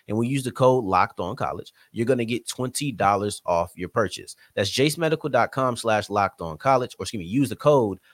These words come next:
Locked On College, and you'll get twenty dollars off your first purchase.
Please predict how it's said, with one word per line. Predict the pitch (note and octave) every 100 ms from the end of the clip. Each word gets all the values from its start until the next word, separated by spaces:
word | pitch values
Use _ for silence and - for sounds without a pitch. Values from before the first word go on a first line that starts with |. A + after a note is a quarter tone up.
| -
Locked | G#2 G2 -
On | F2
College, | D#2 F#2 E2+ D2 - _
and | F2+
you'll | A2
get | G#2 G#2
twenty | - A2+ A2 - A#2 - E2+
dollars | F2+ F2 E2+ E2+ - -
off | D2+ C#2+ - _
your | E2 E2
first | - D2 C2 - - _ _ _ _
purchase. | A#2+ G2 - - -